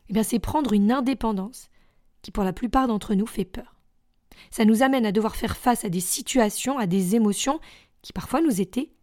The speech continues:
inconnues. Quand j'ai toujours été habituée à faire des choix par sécurité, eh bien, si je sors de ce contexte-là,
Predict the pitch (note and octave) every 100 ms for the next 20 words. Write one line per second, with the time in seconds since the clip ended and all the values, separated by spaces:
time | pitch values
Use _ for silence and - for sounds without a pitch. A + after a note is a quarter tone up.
0 | _ _ _ - C#4+ - D#4+ D#4 _ _
1 | _ _ _ _ _ _ _ - - C4+
2 | C4 - D4+ E4+ D4+ - B3 G#3 - C#4+
3 | A#3+ G#3 F#3 G3+ - C4+ - - - -
4 | G3 - - C4 - G3+ F#3+ A#3+ E4+ -
5 | - - G3+ G#3+ - D4+ C4+ - E4+ C4
6 | G3+ - G#3 G#3 - - G#3+